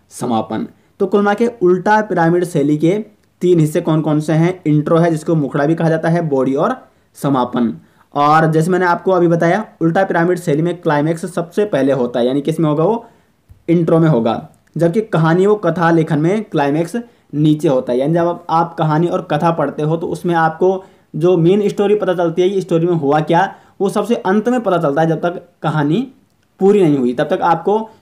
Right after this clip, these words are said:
कोई भी क्लाइमैक्स या कोई भी रिजल्ट आपको पता नहीं चलेगा। लेकिन जो आपका उल्टा पिरामिड शैली है, उसमें आपको शुरू में ही पता चल जाता है कि खबर में क्लाइमैक्स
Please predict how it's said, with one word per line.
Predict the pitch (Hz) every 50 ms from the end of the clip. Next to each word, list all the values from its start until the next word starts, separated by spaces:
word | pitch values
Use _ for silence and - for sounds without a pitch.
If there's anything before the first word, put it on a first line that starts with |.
| _ _
कोई | 170 170 180
भी | 196
क्लाइमैक्स | 190 190 - 175 165 160 160 170 175 170 - -
या | 185 185 180
कोई | 180 175 165 170
भी | 180
रिजल्ट | 170 160 156 156 156 160
आपको | 147 135 - - 170 190 220 220 - _ _ _ _ _ -
पता | 160 156 156 175 175
नहीं | 165 151 147 139
चलेगा। | 139 123 120 120 120
लेकिन | 123 131 151 160 165 208 202 196
जो | 185 208 214
आपका | 208 190 180 180 - - 190 196 202 196 190 - - _ _ _ _ _
उल्टा | 175 185 185 180 226 226
पिरामिड | - 202 185 175 170 180 180
शैली | 165 170 143 135 151 147
है, | 143 143 147 165 - - -
उसमें | 170 170 185 180 175
आपको | 160 151 151 - 180 180
शुरू | 170 - - 156 147 160 165
में | 165 165
ही | 160 165 202
पता | 202 - 165 160 160
चल | 156 160 143 131
जाता | 131 127 - - 143
है | 143 156 165
कि | 165 185 190 185 185 - - _ _ _ _ _ -
खबर | - 147 147 151 151
में | 156 165 165
क्लाइमैक्स | 160 - 123 120 123 123 135 147 - -